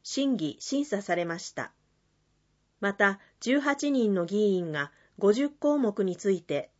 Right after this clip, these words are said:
一般質問を行いました。認定された平成三十年度会計別決算額。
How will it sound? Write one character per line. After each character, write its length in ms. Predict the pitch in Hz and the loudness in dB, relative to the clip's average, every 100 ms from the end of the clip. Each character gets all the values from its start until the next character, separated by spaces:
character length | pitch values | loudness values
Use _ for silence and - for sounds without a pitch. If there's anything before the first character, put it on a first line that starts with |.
| _ | _
一 160 | 175 180 | -8 -6
般 200 | - 277 | -2 0
質 240 | 277 - 262 | -2 -4 0
問 260 | 220 185 | 0 2
を 140 | 160 143 | 0 -2
行 160 | - | -4
い 200 | 180 175 | -4 -4
ま 140 | 165 160 | -4 -8
し 160 | - | -10
た。 160 | - - _ _ _ _ _ _ _ _ _ _ _ _ _ _ _ _ _ _ _ _ - | -14 -14 _ _ _ _ _ _ _ _ _ _ _ _ _ _ _ _ _ _ _ _ -2
認 220 | 240 269 | 0 2
定 180 | 262 240 | 4 4
さ 180 | 240 208 | 4 0
れ 120 | 202 | 0
た 280 | 196 185 - _ _ | 0 -2 -4 _ _
平 180 | 262 294 | 4 4
成 260 | 294 277 269 | 4 0 2
三 260 | 247 247 | 0 -2
十 220 | 240 247 | 0 0
年 260 | 240 226 214 | 2 0 0
度 260 | 143 127 - _ | -2 -4 -8 _
会 240 | - 247 262 | -4 -2 0
計 240 | 254 240 | 4 4
別 240 | 226 220 - | 2 -2 -4
決 140 | 208 | -6
算 360 | - 220 202 160 | -4 -4 -4 -4
額。 320 | 131 - | -8 -16